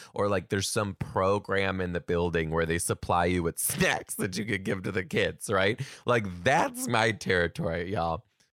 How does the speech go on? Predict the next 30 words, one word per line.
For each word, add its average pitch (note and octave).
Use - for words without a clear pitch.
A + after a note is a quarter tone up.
Oh, A#2
no, F#2+
not F2+
here. E2
They, G#2+
like, C#3
unpack A2+
their E2
perfect -
bento F2+
boxes. F#2
There's, A2+
some C3+
of C3+
them C#3+
had, A#2
like, G2
rice E2+
that E2+
was, E2+
like, G#2
oh, A#2+
uh, C#3+
by G3
the G3
way, C3
there, G#2+
this A2
is A#2+
not, B2